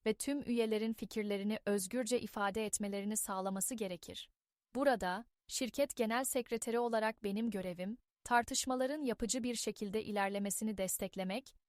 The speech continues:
ve gerektiğinde süreci yönetişim standartlarına uygun bir şekilde yeniden şekillendirmektir. Ayrıca,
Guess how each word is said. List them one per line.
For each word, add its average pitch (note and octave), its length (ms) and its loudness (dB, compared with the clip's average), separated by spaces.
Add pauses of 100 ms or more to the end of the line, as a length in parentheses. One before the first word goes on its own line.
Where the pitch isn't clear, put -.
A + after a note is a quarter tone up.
(140)
ve G#3+ 80 6
gerektiğinde A3 680 0
süreci G#3+ 420 0
yönetişim G#3 540 -2
standartlarına G3 840 0
uygun A3 480 0
bir A3 100 0
şekilde G3+ 440 -4
yeniden G#3+ 460 0
şekillendirmektir. F#3 1160 -6 (960)
Ayrıca, A#3 640 6